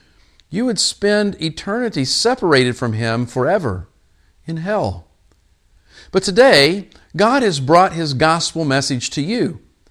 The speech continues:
and moved me to invite you to confess your sins, to believe in Jesus as Savior and Lord, and to receive the gift of God's mercy,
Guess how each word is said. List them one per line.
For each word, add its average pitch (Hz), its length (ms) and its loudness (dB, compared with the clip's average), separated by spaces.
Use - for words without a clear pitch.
and 110 240 0
moved 196 380 2
me 104 380 -4
to 120 100 -4
invite 120 460 2
you 98 400 -2
to 98 100 -10
confess 160 420 0
your 165 80 -2
sins, 120 400 -4
to 139 120 -6
believe 240 600 2
in 175 220 -6
Jesus 175 560 -6
as 113 180 -4
Savior 165 460 -4
and 165 260 -8
Lord, 104 380 -2
and 147 160 0
to 151 80 -2
receive 139 720 0
the 120 80 0
gift 143 400 -4
of 92 160 -6
God's 107 320 2
mercy, 185 640 -2